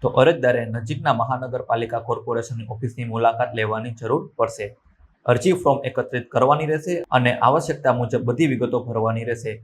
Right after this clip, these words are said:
બધા જરૂરી દસ્તાવેજ જોડી અને મહાનગરપાલિકાના કોર્પોરેશનની ઓફિસમાં સંબંધિત અધિકારીને સબમિટ કરાવવાના રહેશે. વિગતોની ચકાસણી કર્યા પછી સત્તાધિકારીઓ દ્વારા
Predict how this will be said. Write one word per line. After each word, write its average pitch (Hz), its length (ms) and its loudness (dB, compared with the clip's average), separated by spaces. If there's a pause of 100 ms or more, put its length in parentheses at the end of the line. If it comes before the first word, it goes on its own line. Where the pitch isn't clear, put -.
(300)
બધા 123 240 4
જરૂરી 131 360 0
દસ્તાવેજ 120 460 0
જોડી 170 320 0
અને 110 500 -6 (160)
મહાનગરપાલિકાના 123 920 0
કોર્પોરેશનની 123 720 -4
ઓફિસમાં 113 840 -2
સંબંધિત 160 460 2
અધિકારીને 123 500 0
સબમિટ 117 380 -8
કરાવવાના 113 440 2
રહેશે. 117 320 -4 (520)
વિગતોની 175 460 2
ચકાસણી 127 420 -4
કર્યા 113 300 -2
પછી 127 500 -2 (220)
સત્તાધિકારીઓ 120 960 2
દ્વારા 131 380 4